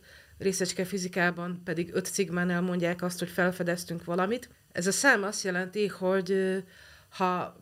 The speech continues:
például ugye a Higgs bozon tömege, annak a, a, a megállapítása, hogy épp ott annál az energiánál látnak egy kis, ö,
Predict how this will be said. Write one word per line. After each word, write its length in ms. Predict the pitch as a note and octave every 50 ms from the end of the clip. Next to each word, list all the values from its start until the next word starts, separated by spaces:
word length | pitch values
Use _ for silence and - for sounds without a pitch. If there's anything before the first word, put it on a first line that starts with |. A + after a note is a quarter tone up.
| -
például 360 | - G#3+ G3+ F#3+ G3 G3 F#3+
ugye 160 | F#3+ F#3 G3 F#3+
a 20 |
Higgs 240 | G3+ A3+ G#3 F#3 F3+
bozon 300 | E3+ F#3+ F#3 F#3 F3 E3
tömege, 580 | F3 - F#3 F3 F3 E3+ E3+ G3 A#3 C#4 D4 - - _ _ - _
annak 440 | - - - G3+ G#3+ G#3+ G3 F3+ -
a, 40 | F#3+
a, 520 | F3+ F#3 D#3 C3+ E3 E3 D3+ - - -
a 40 | F3+
megállapítása, 920 | F3 F#3+ G3+ G3+ F#3 F3 F3+ F3+ G3+ F#3 - F3+ F3+ F#3 - - G3+ G3 G#3
hogy 260 | G3 F#3 F3+ F3+ F3+ - -
épp 280 | - G3+ A#3 A3+ A3+ - -
ott 240 | G3 G3+ F#3+ -
annál 340 | - G3 G3+ G#3 F#3+ F3 E3+
az 120 | F3 F3+ F#3
energiánál 640 | F#3+ F#3+ F#3 F3+ F3 E3 F3 F3+ E3+ E3+ E3+ E3 E3
látnak 420 | F3 F3+ F3+ F3+ F3+ E3+ E3+ E3+
egy 140 | F3+ F3 F3
kis, 320 | F3 - E3 D#3+ - -
ö, 400 | - - - E3 E3 D#3+ D#3+ D#3+